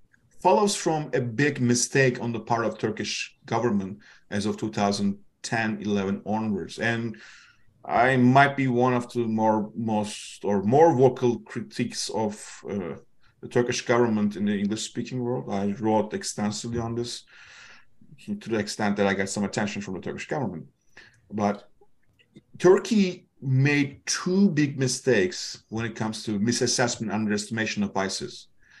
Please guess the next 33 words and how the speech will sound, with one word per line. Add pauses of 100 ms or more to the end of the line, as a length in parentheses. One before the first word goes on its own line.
(100)
which
is
there's
not
much,
which
is
why
probably
there's
not
much
appreciation (460)
on
the
Turkish
side. (480)
First, (960)
the
Turkish
government (1200)
underassessed
or
underestimated
what
isis
was.
The
Tur-,
the (120)
Tur-,
the
Turkish